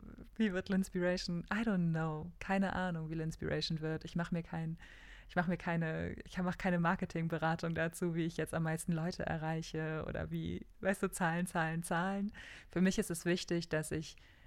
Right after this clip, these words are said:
für mich ist es wichtig, dass ich in dein Herz spreche. Für mich ist es wichtig, dass ich dich wirklich berühre und dass ich dich wirklich,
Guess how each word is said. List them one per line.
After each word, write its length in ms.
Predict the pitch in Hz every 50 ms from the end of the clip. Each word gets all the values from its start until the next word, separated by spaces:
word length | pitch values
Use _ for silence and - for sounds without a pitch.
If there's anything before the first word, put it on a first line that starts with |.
| - - -
für 120 | - 175
mich 160 | 180 185 165
ist 120 | 185 170 -
es 160 | 156 - -
wichtig, 380 | 160 170 170 - - 160 160 -
dass 180 | - 165 -
ich 160 | 160 151 -
in 120 | - 175 165
dein 160 | 156 151 160
Herz 420 | 143 143 156 160 165 - - -
spreche. 520 | - - - - 156 170 - - - - 156
Für 120 | - -
mich 160 | 185 190 180
ist 120 | 190 180 -
es 140 | 170 143 170
wichtig, 420 | 165 180 175 - - - 160 -
dass 200 | - 160 156 -
ich 120 | 160 156
dich 260 | - 156 143 - - 156
wirklich 420 | 151 156 165 165 - 147 - -
berühre 500 | - 165 156 165 170 175 165 151 147 151
und 80 | 160 160
dass 140 | 160 -
ich 80 | 165 147
dich 220 | - 151 - -
wirklich, 500 | 165 170 185 190 - 180 156 160 - -